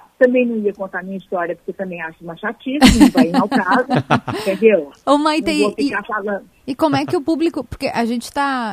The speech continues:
Speaker 2: acho que isso que você falou, né, né, nessa coisa das redes e tal, de expor só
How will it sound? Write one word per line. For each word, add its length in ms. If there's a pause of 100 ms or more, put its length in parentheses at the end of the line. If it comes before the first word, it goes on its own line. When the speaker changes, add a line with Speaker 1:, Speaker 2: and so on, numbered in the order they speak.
Speaker 2:
acho 160
que 60
isso 100
que 80
você 240
falou, 380
né, 140
né, 300
nessa 300
coisa 220
das 200
redes 560
e 60
tal, 480
de 120
expor 340
só 400